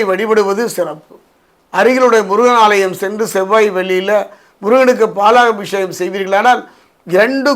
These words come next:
குருமார்களின் அருளை பெற்று விட்டாலே விருச்சிக ராசிக்கு ஒரு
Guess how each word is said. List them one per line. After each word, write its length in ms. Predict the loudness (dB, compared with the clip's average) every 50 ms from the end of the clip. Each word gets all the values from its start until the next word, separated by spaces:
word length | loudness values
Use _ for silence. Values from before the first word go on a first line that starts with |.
| -2
குருமார்களின் 640 | -2 -2 0 2 4 4 4 2 2 0 0 0 2 2
அருளை 220 | 2 2 2 0 0 -2
பெற்று 220 | -6 -6 -6 -8 -8
விட்டாலே 400 | -6 -2 0 0 2 2 2 0 -2 -4 -12 -20 _ _ _ -8
விருச்சிக 460 | -6 -6 -6 -4 -4 -2 2 2 4 4
ராசிக்கு 360 | 2 2 0 -4 -8 -10 -6 -4 -4
ஒரு 100 | -4 -4